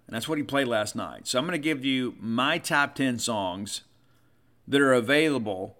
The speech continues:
on the digital streaming platform. I've already sent this to Roy, so we have a list up. The most recent single from John is a song called, uh, Cosa Bella. I love it. I think you'll love it too. Vocally, I think it's a masterpiece. I think John's a guy, too, that, um,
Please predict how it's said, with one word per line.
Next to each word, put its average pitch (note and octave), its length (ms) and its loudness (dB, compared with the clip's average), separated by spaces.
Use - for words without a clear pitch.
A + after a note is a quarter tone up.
on A#2 100 -2
the A#2+ 100 0
digital A#2+ 420 -2
streaming A2+ 300 -2
platform. F#2+ 500 -4
I've F#2+ 120 -8
already G#2+ 180 -2
sent C3 120 -2
this C3 120 -6
to D3 120 -2
Roy, C3+ 280 0
so B2+ 140 -4
we A#2 40 0
have G#2 60 -10
a A2 100 -4
list A2+ 200 -4
up. F#2+ 360 -6
The B2 80 -2
most F3 240 0
recent F3 480 2
single D3 340 2
from A#2+ 200 -2
John G#2 440 -4
is A2+ 120 -8
a G#2+ 40 -4
song C#3 320 2
called, A#2+ 280 2
uh, G#2+ 240 2
Cosa D3+ 320 2
Bella. A2 400 0
I C3+ 200 4
love C#3+ 300 4
it. C3+ 160 -4
I A#2+ 80 -6
think C#3 240 -4
you'll C3 80 -2
love A#2+ 180 2
it A2 120 -10
too. C3+ 160 0
Vocally, B2 640 -2
I A2+ 40 0
think A#2 220 -6
it's A2 120 -6
a A2 60 -6
masterpiece. A#2+ 840 -2
I - 40 -10
think C3 120 -2
John's B2 380 0
a A#2 40 -2
guy, A2 180 0
too, C3 260 0
that, A2+ 280 -2
um, G#2+ 400 -2